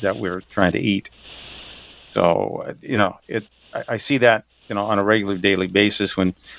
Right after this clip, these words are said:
people come in. The typical story for most of the clients is, "I know I'm eating a balanced diet.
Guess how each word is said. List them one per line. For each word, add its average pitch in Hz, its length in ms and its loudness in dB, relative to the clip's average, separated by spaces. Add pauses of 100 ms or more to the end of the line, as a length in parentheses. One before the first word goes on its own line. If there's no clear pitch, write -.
(120)
people 113 240 0
come 107 180 2
in. 101 280 2 (480)
The 113 80 0
typical 117 400 0
story 107 400 2
for 104 160 -2
most 101 300 2
of 104 100 -4
the - 60 -16
clients 104 320 2
is, 98 240 -4
"I 123 160 2
know 135 280 4
I'm 117 180 4
eating 113 200 0
a 104 60 0
balanced 101 560 0
diet. 117 440 2